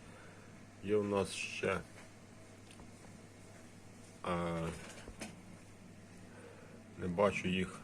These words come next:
попугайчики. Є у нас двоє, тільки це не пара. Оскільки один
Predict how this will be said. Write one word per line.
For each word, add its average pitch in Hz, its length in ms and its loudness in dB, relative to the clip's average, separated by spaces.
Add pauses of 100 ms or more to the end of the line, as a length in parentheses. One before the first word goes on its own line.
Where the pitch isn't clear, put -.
попугайчики. 110 840 8 (880)
Є 104 160 2
у 101 60 4
нас 104 280 2 (240)
двоє, 95 540 6 (160)
тільки 90 300 -2
це 98 180 2
не 92 120 2
пара. 107 420 6 (1300)
Оскільки 107 500 6
один 98 240 4